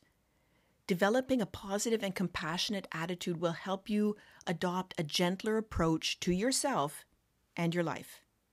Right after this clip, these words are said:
Living life with calmness and acceptance is the goal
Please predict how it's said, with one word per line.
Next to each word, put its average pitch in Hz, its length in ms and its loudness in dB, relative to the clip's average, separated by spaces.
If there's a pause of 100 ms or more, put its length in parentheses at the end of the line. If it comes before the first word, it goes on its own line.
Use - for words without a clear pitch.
(1400)
Living 254 240 8
life 233 240 6
with 196 160 0
calmness 214 580 0
and 202 100 -4
acceptance 185 680 -4
is 202 260 2
the 233 140 0
goal 160 420 0